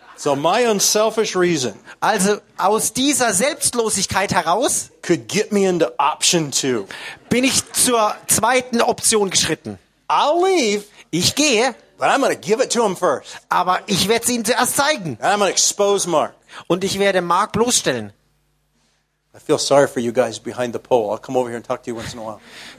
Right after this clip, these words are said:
Speaker 2: <laughs> Ich, äh, es tut mir so leid, ihr seht mich gar nicht hier mit diesem Pfeil. Ich spreche mal direkt zu euch.
Speaker 1: Ten o'clock at night.
Speaker 2: Zehn Uhr nachts.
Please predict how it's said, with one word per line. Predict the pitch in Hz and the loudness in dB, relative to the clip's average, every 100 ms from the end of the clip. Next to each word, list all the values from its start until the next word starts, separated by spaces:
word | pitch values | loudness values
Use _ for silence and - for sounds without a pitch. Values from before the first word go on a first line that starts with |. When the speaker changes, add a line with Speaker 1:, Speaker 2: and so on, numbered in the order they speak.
| - | 0
Speaker 2:
<laughs> | 147 135 | 0 -2
Ich, | 110 - - - - - - | -4 -2 -2 -4 -10 -14 -10
äh, | 113 123 120 | -4 0 0
es | 120 | -2
tut | 202 185 | -2 -2
mir | |
so | 160 | 0
leid, | 175 175 240 233 | 0 0 0 -2
ihr | 160 | -4
seht | 208 226 | -2 -2
mich | 220 - | -4 -2
gar | 151 | 0
nicht | 139 - | 0 -2
hier | 139 | -4
mit | 135 | -4
diesem | 127 131 | -4 -4
Pfeil. | - 156 170 | 0 0 2
Ich | - - | -2 -4
spreche | - 175 - | -4 -4 -2
mal | 135 | -4
direkt | 147 160 | -2 -2
zu | - 147 | 0 2
euch. | 147 - - - - - | 0 -2 -8 -14 -20 -20
Speaker 1:
Ten | - 151 160 | -6 -2 -2
o'clock | 160 147 143 | 0 0 -2
at | - | -12
night. | 110 - - - - _ | -16 -18 -20 -20 -20 _
Speaker 2:
Zehn | - 240 269 | 0 2 0
Uhr | 247 233 | 0 2
nachts. | 220 226 - - - | 2 0 -4 -4 -6